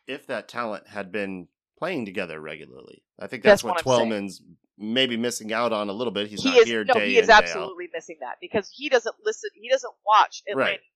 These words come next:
Speaker 2: United games
Speaker 1: A lot of
Speaker 2: week in
Speaker 1: individual
Speaker 2: and week
Speaker 1: talent
Speaker 2: out.
Speaker 1: that's been
Speaker 2: We
Speaker 1: not
Speaker 2: do
Speaker 1: playing together.
Speaker 2: this, and this is what I'm saying.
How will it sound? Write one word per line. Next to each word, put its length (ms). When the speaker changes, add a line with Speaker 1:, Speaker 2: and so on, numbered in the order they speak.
Speaker 2:
United 340
games 460
Speaker 1:
A 40
lot 280
of 60
Speaker 2:
week 80
in 80
Speaker 1:
individual 360
Speaker 2:
and 80
week 80
Speaker 1:
talent 360
Speaker 2:
out. 160
Speaker 1:
that's 240
been 360
Speaker 2:
We 140
Speaker 1:
not 200
Speaker 2:
do 40
Speaker 1:
playing 180
together. 340
Speaker 2:
this, 280
and 160
this 160
is 100
what 120
I'm 80
saying. 280